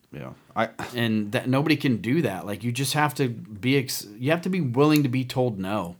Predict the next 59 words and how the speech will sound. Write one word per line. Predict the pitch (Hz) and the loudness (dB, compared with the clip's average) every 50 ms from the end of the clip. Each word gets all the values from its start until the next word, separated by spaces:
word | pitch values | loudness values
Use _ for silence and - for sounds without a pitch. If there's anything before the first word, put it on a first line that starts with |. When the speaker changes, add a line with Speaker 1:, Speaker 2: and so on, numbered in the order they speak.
| _ - - | _ -18 -14
Speaker 1:
Yeah. | - 82 82 - - - - _ _ _ _ _ _ - | -12 -10 -10 -12 -14 -20 -20 _ _ _ _ _ _ -4
Speaker 2:
And | 113 120 123 | 0 2 2
you | 127 | 4
may | 135 143 147 | 4 4 4
have | 160 170 170 | 4 2 0
to | 185 | 0
drive | 170 143 147 160 190 226 220 156 | 0 0 2 2 2 2 2 2
an | 113 | 0
hour. | 104 95 90 90 85 85 - _ _ - 104 | 0 -2 -2 -4 -4 -6 -10 _ _ -8 -6
Speaker 1:
Mm-hmm. | 95 90 87 90 92 92 - _ _ - | -6 -6 -6 -8 -10 -10 -12 _ _ -8
Speaker 2:
Like, | 131 127 | -6 0
that's | 175 185 185 - | 0 0 0 0
what | 180 127 - | -4 -4 -4
so | - - 143 | -4 -2 -2
many | 151 147 143 | 0 0 0
people | 131 147 131 131 | -2 -2 -2 -2
don't | 127 131 | -2 -2
understand. | 127 123 120 - - 131 120 | -2 -2 -4 -2 -2 -2 0
A | 107 | 4
lot | 110 120 | 4 4
of | 123 | 4
the | 113 | 4
bucks | 95 92 117 117 117 - - | 2 4 4 2 2 2 0
I've | 110 110 117 - | 2 2 2 0
killed | - - 117 117 | 0 -2 0 0
in | 120 123 | 0 0
Ohio | 123 117 123 127 127 135 139 139 139 - - - _ _ - | 0 2 2 4 4 4 2 0 -4 -8 -20 -20 _ _ -2
were | 123 139 147 135 139 - - | 2 2 2 2 0 -2 0
over | 139 160 165 165 143 | 0 2 2 4 2
an | 123 117 | 2 2
hour | 92 101 117 127 135 143 139 123 | 0 0 0 2 4 4 4 4
away | 101 98 110 117 123 110 | 4 4 2 2 0 0
from | 104 - 101 95 | -2 -4 -6 -4
my | 98 98 101 | -2 -2 -2
house. | 95 95 101 107 90 87 - - - - _ _ _ - | -4 -4 -6 -8 -8 -8 -10 -10 -12 -12 _ _ _ -14
Speaker 1:
Yep. | - 95 98 101 - _ _ - | -10 -8 -8 -8 -10 _ _ -4
I | 101 | -4
drove | 113 113 110 110 107 | 0 0 0 2 2
an | 98 | 0
hour | 92 92 95 101 104 104 _ _ - | -2 -2 -4 -4 -6 -8 _ _ -14
this | - - | -12 -8
year. | 92 92 98 104 - | -6 -6 -8 -8 -6
Speaker 2:
You | - 110 139 | 0 2 2
know, | 120 117 120 123 | 2 4 2 2
they're | 117 127 127 123 | 2 2 0 0
thinking | 123 - 139 127 - 135 120 | 0 0 0 0 0 0 0
that | 117 110 | 2 2
I'm | 110 117 117 117 | 2 2 2 0
killing | - - 135 131 131 123 | 0 0 2 2 4 4
them | 123 117 117 | 2 2 0
in | 117 113 | 0 0
the | 113 107 | 0 0
hills | 113 120 120 117 107 | 2 2 2 2 2
right | 117 113 110 | 0 -2 0
there | - 117 | 0 -2
by | 107 117 113 | 0 2 2
my | 107 107 104 | 2 2 0
house, | 104 113 131 151 147 131 123 | 2 2 4 4 4 2 2
but | - 104 101 92 | -2 -6 -8 -8